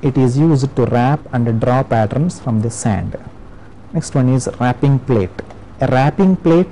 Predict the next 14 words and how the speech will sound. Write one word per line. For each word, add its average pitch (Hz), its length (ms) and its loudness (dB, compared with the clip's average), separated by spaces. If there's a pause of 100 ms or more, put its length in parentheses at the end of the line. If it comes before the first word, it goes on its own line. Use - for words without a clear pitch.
or 120 160 0
lifting 143 520 2
plate 135 360 2
is 131 200 2
as 127 240 2
shown 135 240 -2
in 127 80 2
the 123 100 0
figure, 151 320 0 (400)
which 151 220 0
is 156 180 6
used 135 300 2
to 131 80 0
facilitate 139 640 2